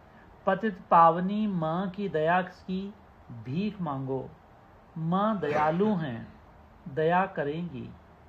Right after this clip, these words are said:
इतना ही कहना है, दूसरों के लिए जियो, अपने, अपने हित के लिए मत कुछ करो,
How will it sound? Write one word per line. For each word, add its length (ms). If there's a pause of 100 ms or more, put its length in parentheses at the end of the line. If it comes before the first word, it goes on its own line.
(880)
इतना 400
ही 160
कहना 460
है, 340 (480)
दूसरों 640
के 180
लिए 280
जियो, 460 (640)
अपने, 600 (480)
अपने 420
हित 340
के 140
लिए 420 (760)
मत 400
कुछ 180
करो, 380